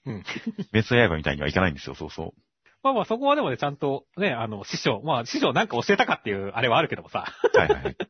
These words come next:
Speaker 1: <laughs> まあでも師匠はちゃんとね、カーペンターズっていうビルドキングの構造の時は史上唯一のチームの棟梁だったっていうね。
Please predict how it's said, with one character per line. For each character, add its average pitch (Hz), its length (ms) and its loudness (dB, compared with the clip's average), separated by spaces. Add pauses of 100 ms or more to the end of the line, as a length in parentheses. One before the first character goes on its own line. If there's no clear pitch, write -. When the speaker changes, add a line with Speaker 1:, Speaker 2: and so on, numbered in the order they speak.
(340)
Speaker 1:
<laughs> - 400 -16
ま 220 60 -2
あ - 20 0
で 208 40 0
も 185 40 -2
師 233 140 -4
匠 214 140 4
は 120 100 2
ち - 60 -2
ゃ 139 60 4
ん 135 60 -4
と 175 80 0
ね、 208 140 2
カ 147 240 0
ー - 20 0
ペ 156 120 2
ン 135 80 0
タ 120 100 0
ー 104 40 -2
ズ 101 100 -10
っ - 20 -20
て - 160 -16
い 92 80 -6
う 92 100 -12
ビ 123 80 -4
ル 123 60 0
ド 127 100 2
キ 139 120 -8
ン - 20 -4
グ 113 80 -4
の 95 100 -8
構 117 260 -6
造 117 60 -4
の 113 140 -4
時 - 120 -20
は - 60 -4 (100)
史 - 140 -12
上 143 180 2
唯 175 120 6
一 - 140 -6
の 92 140 -10
チ - 220 -4
ー 110 40 -8
ム 101 80 -12
の 95 120 -16 (220)
棟 185 180 6
梁 123 140 0
だ - 80 -10
っ - 40 -20
た - 100 -12
っ - 40 -20
て - 120 -14
い 98 40 -10
う 110 40 -8
ね。 156 220 -2